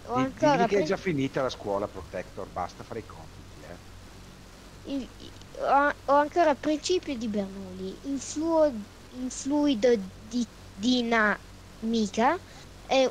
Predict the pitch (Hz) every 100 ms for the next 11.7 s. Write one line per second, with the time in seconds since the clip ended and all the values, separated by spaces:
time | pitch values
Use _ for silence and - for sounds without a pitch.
0 | - 254 240 226 214 233 285 294 294 -
1 | 277 285 320 320 269 247 254 226 220 208
2 | 226 226 247 285 302 311 311 - - -
3 | 240 220 254 269 - 277 339 262 254 -
4 | 247 220 202 185 190 - 202 202 - -
5 | - 254 285 302 - 359 370 359 349 -
6 | 247 247 220 202 247 285 269 - 254 254
7 | 247 277 302 311 294 320 262 226 - 202
8 | 196 196 202 - - - - 254 277 269
9 | 339 339 254 240 254 247 - 285 - 349
10 | 349 320 277 - 262 262 - 320 320 247
11 | 226 208 190 - 202 196